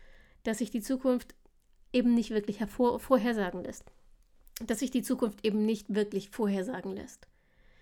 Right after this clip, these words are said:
Die Entscheidung kann und wird auch ganz andere Auswirkungen haben als die, die ich mir in der Übung ausgemalt habe. Und trotzdem funktioniert die zehn zehn zehn Methode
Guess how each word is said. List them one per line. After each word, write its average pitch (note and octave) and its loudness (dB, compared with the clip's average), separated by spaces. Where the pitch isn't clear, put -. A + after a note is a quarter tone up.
Die A#3+ 0
Entscheidung A3 2
kann C4 0
und A3+ -2
wird B3+ 2
auch G#3+ 0
ganz A#3+ 4
andere A3+ 2
Auswirkungen G#3+ 0
haben G#3 0
als G3+ -2
die, A3+ 0
die B3+ -6
ich A#3 -4
mir A#3+ 6
in G#3+ 4
der G#3 2
Übung G#3 2
ausgemalt G3 -2
habe. - -8
Und A3+ 2
trotzdem D#4 0
funktioniert B3 2
die G#3 -2
zehn G3 0
zehn G3 -4
zehn G3 -2
Methode A3+ 0